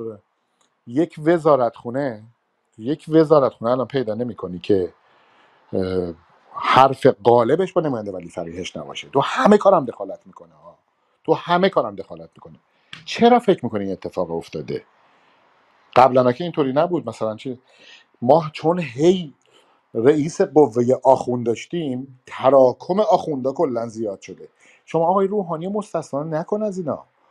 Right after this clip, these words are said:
آقای روحانی یه جایی اومد به فکر رهبری افتاد و خ-، نیاز به رأی خبرگان داشت. این رأی خبرگان تج-، ا-، اجماع آخوند میطلبه برای خودش. خودش هم عضو خبرگان بود.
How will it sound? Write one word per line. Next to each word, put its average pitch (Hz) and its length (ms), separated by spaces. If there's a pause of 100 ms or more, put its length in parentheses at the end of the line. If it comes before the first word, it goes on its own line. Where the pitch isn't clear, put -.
(140)
آقای 139 260
روحانی 165 680 (440)
یه 139 180
جایی 170 280
اومد 143 540
به 147 100
فکر 180 220
رهبری 180 440
افتاد 110 520 (600)
و 127 80
خ-، - 180
نیاز 147 480
به 196 100
رأی 185 220
خبرگان 113 520
داشت. 92 200
این 147 80
رأی 170 220
خبرگان 147 580 (140)
تج-، 175 160
ا-، 113 1400 (140)
اجماع 147 520
آخوند 175 460
میطلبه 104 540
برای 85 160
خودش. - 540 (240)
خودش 196 240
هم 233 120
عضو 170 140
خبرگان 95 540
بود. - 240